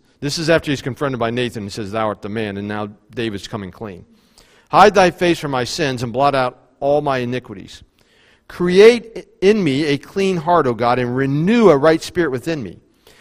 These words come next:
Cast me not away from thy presence, and take not thy Holy Spirit from me." Now look at verse twelve. "Restore unto me the joy of thy salvation." Why did it have to be restored? 'Cause it was gone.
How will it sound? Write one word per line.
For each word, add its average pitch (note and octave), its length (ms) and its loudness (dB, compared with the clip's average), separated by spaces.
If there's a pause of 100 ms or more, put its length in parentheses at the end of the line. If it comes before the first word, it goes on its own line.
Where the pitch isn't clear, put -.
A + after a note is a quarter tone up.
(260)
Cast A3+ 480 2
me A3 120 0
not G3 240 4
away F3 240 4
from E3+ 140 -6
thy C#3+ 160 0
presence, C#3+ 480 -4
and A#2 120 -12
take F#3+ 280 -2
not E3+ 180 -2
thy C#3+ 160 -2
Holy D3 240 -2
Spirit C3+ 300 -6
from C#3 260 -6
me." F2 160 -12 (420)
Now A2+ 100 -6
look F#3+ 180 2
at E3 80 0
verse D#3 180 2
twelve. A2+ 460 0 (540)
"Restore B2 1160 0
unto A2 240 -8
me F#2 380 -10 (800)
the G#2 100 -10
joy G#2+ 380 -2
of F#2+ 140 -10 (200)
thy F#2 160 -8
salvation." E2 580 -12 (1400)
Why F3+ 160 2
did G#3+ 40 2
it G#3 40 2
have G3+ 80 0
to F3+ 100 -10
be F3+ 100 -2
restored? D3+ 480 -4
'Cause F#2+ 160 -12
it F2 80 -10
was F#2+ 140 -14
gone. D2+ 420 -16